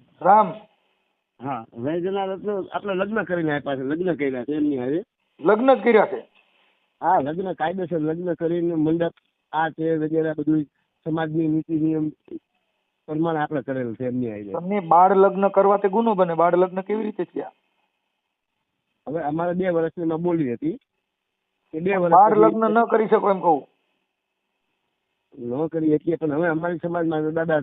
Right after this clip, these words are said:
Speaker 2: અમે કરીએ છીએ.
Speaker 1: સમાજને ભૂલી
Speaker 2: હવે
Speaker 1: જાઓ, આ ઓડિયો વાયરલ થાય એટલે ઈ છોકરી માથે ને એને બધાય માથે કેસ થાય.
Speaker 2: બરોબર છે.
Speaker 1: હા, હાલો, રામ, છોકરાનું નામ રામ શું છે?
Speaker 2: રામ, રામ છે એનું નામ, અમે રામ છે એમ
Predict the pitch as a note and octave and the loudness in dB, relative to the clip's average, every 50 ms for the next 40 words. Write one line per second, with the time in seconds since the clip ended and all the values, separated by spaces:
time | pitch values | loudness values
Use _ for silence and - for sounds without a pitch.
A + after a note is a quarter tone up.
0 | - - - - - D#3 E3 E3 E3 E3 D3+ - F#3 G3 G3 G3 F#3 F#3+ G3 G3 | -2 -8 -14 -6 -4 -2 -2 0 -2 -2 -4 -6 -4 -2 0 4 6 6 6 4
1 | G3 G3+ G3+ G#3 G3 F3 G3 G3 - G#3+ - G3+ G#3 G3+ G3+ G3 F#3+ F#3+ F#3 F#3 | 2 2 2 2 4 4 6 6 4 4 6 6 8 8 8 8 8 6 6 6
2 | F#3+ F#3+ F#3 F3+ - _ _ _ _ _ - F#3 F#3+ G3 G3+ F#3+ F#3+ G3 G3 G3+ | 6 6 4 2 -2 _ _ _ _ _ 2 2 4 6 6 6 6 6 6 4
3 | G3 - G3+ G3 G3 F#3+ G3 G3 F#3+ - G3 F#3+ - G3+ G3 G3 G3+ G3 G3+ G3 | 4 6 6 4 4 6 4 2 4 4 2 0 2 2 2 2 2 2 2 -2
4 | G3+ G3 G3 F#3+ F#3 G3 G3 G3+ G3 G3 - G3+ G3 F#3 - G3 F#3 F3+ E3+ - | -2 0 0 2 2 4 4 4 2 2 2 0 0 2 2 2 2 2 0 -4
5 | _ _ _ _ _ _ _ _ _ _ _ _ _ _ _ _ _ _ _ _ | _ _ _ _ _ _ _ _ _ _ _ _ _ _ _ _ _ _ _ _
6 | _ _ - C3+ C#3 C3 A2+ A2 G#2+ G2+ - - - - _ _ _ _ _ - | _ _ -10 -8 -6 -6 -6 -6 -10 -10 -10 -12 -16 -16 _ _ _ _ _ -4
7 | - E3+ E3+ D#3 C#3 C3 - - - - - - - F#3 G3+ G3+ F#3 F#3 F#3 G#3+ | 0 2 2 2 0 -2 -8 -16 -20 -20 0 2 4 6 6 6 6 6 6 6
8 | G#3 G3 - G3+ G3 G#3 G#3 G#3+ G#3 G#3 G#3+ G#3 G3 F#3+ F#3+ G3+ A3 A3 A#3 B3 | 4 4 2 2 2 4 2 2 4 4 4 4 4 4 4 4 4 4 2 2
9 | A3+ A#3 A3+ A3 A3 A3 - _ _ _ _ _ _ _ _ _ _ _ _ _ | 2 4 2 2 2 -2 -8 _ _ _ _ _ _ _ _ _ _ _ _ _
10 | _ _ _ _ _ _ _ _ _ _ _ _ _ _ - A#2+ A2 - C#3 C#3 | _ _ _ _ _ _ _ _ _ _ _ _ _ _ -18 -18 -18 -18 _ _
11 | C#3 C3+ _ _ _ _ _ _ _ _ _ - D#3 - E3+ D#3 D3+ D3+ D3 D3 | -20 -20 _ _ _ _ _ _ _ _ _ -20 -16 -8 -4 -4 -2 -2 -2 -2
12 | D3 C#3+ C3 C3+ D#3 F3 F3 E3 D3 C#3+ D#3 F3 F3+ F3 D#3+ D3+ C#3+ C3 - - | -2 -2 -2 -2 -2 -2 -2 -2 -2 -2 -2 -2 0 0 0 0 -2 -4 -4 -4
13 | E3 D#3 C#3 C3 B2 A#2 A#2+ A#2+ B2 C3 C3+ D3 C3+ B2 C3+ D3 D3+ D3+ C3+ - | -4 -4 -2 -4 -4 -4 -4 -4 -6 -6 -6 -6 -6 -6 -6 -4 -4 -6 -6 -8
14 | D3 C3 B2+ B2+ B2 | -10 -10 -10 -10 -12